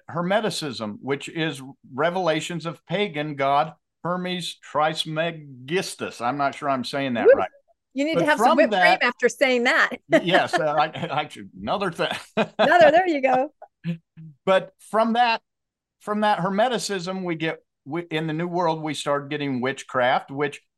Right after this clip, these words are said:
Speaker 1: as we know from the Salem witch trial, some practiced witchcraft and some did not. But witchcraft was a thing. People were practicing these spells, these,
Speaker 2: Mm-hmm.
Speaker 1: uh,
Speaker 2: Folk
Speaker 1: occultish
Speaker 2: magic.
Speaker 1: ideas. It's folk magic. We get, uh, sorcery,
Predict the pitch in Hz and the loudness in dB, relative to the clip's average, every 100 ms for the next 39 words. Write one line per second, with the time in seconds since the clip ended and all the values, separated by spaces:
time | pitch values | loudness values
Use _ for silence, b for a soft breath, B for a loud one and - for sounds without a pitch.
0 | - 151 175 175 175 185 180 170 170 180 | -4 -2 0 2 2 0 -6 -2 -2 -2
1 | 175 165 165 - 131 156 156 - 139 170 | -2 -4 -6 0 2 2 0 -2 -2 -2
2 | - 151 165 170 160 147 170 - 160 156 | -2 0 0 -6 -14 -10 -10 -6 0 0
3 | 175 165 135 151 147 147 143 151 196 143 | 0 -2 -6 -4 -6 -6 -8 -2 2 2
4 | 151 - _ _ _ 143 151 151 156 180 | 0 -4 _ _ _ -4 -2 -2 -6 -6
5 | - 160 165 160 123 160 170 143 220 240 | -2 2 2 0 -2 -2 -2 -4 -4 -4
6 | 156 175 139 120 156 156 151 160 - 131 | -4 -6 -8 -8 -8 -8 -6 -6 -2 0
7 | 147 170 - - 160 165 143 - - - | 0 0 -6 -8 -6 -4 -4 -6 -8 -2
8 | 127 151 160 170 117 127 123 131 127 - | 0 2 2 0 -4 -8 -6 -4 -6 -10
9 | 208 233 - - 120 127 123 120 _ - | -14 -14 -18 -4 0 2 2 -2 _ -10
10 | - 165 175 277 190 170 - _ _ - | -8 -8 -8 -6 -6 -8 -10 _ _ -6
11 | 151 160 214 139 120 156 151 - 156 160 | -4 -2 -4 -4 -6 -10 -10 -6 -6 -6
12 | _ 160 196 247 143 110 143 147 151 151 | _ -6 -4 -4 -8 -12 -8 -6 -4 -6
13 | - 131 135 131 131 143 170 - 185 196 | -6 -2 0 0 -2 -6 -6 -6 -6 -6
14 | 226 | -8